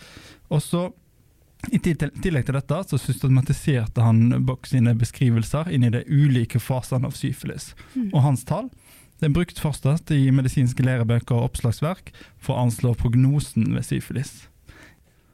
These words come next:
Speaker 2: Men hva har denne rekken av nevøer og nieser med, <laughs> med Tuskegee-studien å gjøre?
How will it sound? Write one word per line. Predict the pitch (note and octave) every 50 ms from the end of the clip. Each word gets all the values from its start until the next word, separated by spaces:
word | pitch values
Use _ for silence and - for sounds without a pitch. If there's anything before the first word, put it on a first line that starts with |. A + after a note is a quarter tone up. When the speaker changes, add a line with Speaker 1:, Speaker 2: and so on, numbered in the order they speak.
| _ _
Speaker 2:
Men | B3+ G3 G3+ A3+ A3+
hva | G#3 A3 A3+ A#3
har | A#3+ A#3
denne | A3 G#3+ G#3 G#3 G#3
rekken | G#3+ - - - - F#3 F#3+
av | F#3 F#3
nevøer | F#3+ F#3+ F#3 F3 F3 F3 F3 F3+ F#3+ G3
og | G3+ G3+
nieser | G3+ G#3 G3+ E3+ - - - F#3+
med, | F#3 F#3+ F#3+ F#3 F3 F3 E3+ - - - C#3+ - - - - - - - - _ - - - -
<laughs> | - - - - _ _ _ - - - - - - - - - - -
med | G3 G3 G3
Tuskegee-studien | - G3 - - - G3 F#3 F#3 F#3 F3+ F3+ F3 F3 F3+ F3+ F#3 - - - F#3+ F#3 F3+ F#3 F3+ F#3+
å | F#3+
gjøre? | F#3+ C#4 -